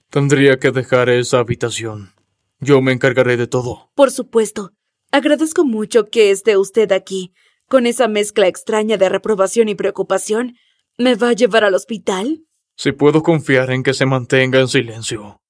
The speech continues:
Speaker 1: estoy seguro de que van a dar parte del accidente.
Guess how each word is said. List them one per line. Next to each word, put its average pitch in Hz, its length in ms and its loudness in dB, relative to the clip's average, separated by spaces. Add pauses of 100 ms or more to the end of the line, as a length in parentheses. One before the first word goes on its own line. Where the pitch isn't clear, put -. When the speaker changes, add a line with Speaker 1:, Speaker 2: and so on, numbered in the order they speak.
Speaker 1:
estoy 139 300 2
seguro 131 440 2
de 123 120 0
que 131 120 0
van 127 340 2
a 120 80 -2
dar 120 220 -4
parte 127 400 0
del 123 120 2
accidente. 127 680 -4